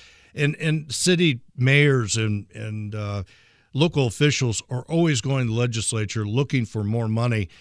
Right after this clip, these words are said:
And I don't blame them because they are constantly, um, being abused, number one. And two, uh, upgrading them is slow and, and, uh, and, and late to the game.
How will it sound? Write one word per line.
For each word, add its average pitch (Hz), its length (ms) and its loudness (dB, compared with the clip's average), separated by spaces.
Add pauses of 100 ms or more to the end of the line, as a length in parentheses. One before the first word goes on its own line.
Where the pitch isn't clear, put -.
(280)
And 131 360 -2 (160)
I 165 120 4
don't 262 220 0
blame 175 300 0
them 76 180 -12 (100)
because 143 380 0
they 147 180 2 (120)
are 175 480 2 (320)
constantly, 107 960 -4 (440)
um, 104 500 -4 (100)
being 131 220 0
abused, 131 440 2
number 107 160 -2
one. 131 300 0
And 107 140 -4
two, 151 340 2 (460)
uh, - 200 -12
upgrading 143 580 2
them 123 260 2
is 120 200 -2
slow 123 720 -2
and, 113 480 -4
and, 110 520 -8
uh, 110 240 -4 (520)
and, 120 300 -8
and 123 180 -8
late 135 340 -4
to 120 100 -2
the 101 100 -4
game. 110 320 -6